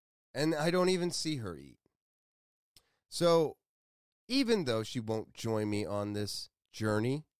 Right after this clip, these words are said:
and I hom-, I, I am hoping one day she does. So if you hear this, I'm waiting. But she won't. <laughs> She doesn't watch or listen to almost anything that I do today,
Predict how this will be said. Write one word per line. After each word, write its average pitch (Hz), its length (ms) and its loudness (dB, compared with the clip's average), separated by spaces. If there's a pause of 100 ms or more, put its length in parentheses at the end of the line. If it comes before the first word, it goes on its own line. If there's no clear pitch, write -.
(500)
and 135 140 -2
I 127 40 2
hom-, 131 300 2
I, 143 120 2
I 170 140 2
am 196 180 4
hoping 113 380 -2
one 90 160 -8
day 85 180 -8
she - 160 -18
does. 80 380 -12 (680)
So 104 140 -4
if 101 100 -6
you 143 100 -2
hear 175 240 0
this, 95 440 -6
I'm 95 220 -6
waiting. - 360 -8 (1120)
But 92 140 -8
she - 160 -12
won't. 67 320 -16 (260)
<laughs> 151 220 -6
She - 160 -12
doesn't 90 220 -10
watch 80 280 -14
or 78 140 -16 (340)
listen 98 340 -8
to 92 200 -10 (240)
almost 101 420 -4
anything 87 420 -10
that 85 120 -8
I 82 100 -10
do 80 200 -12
today, 76 420 -14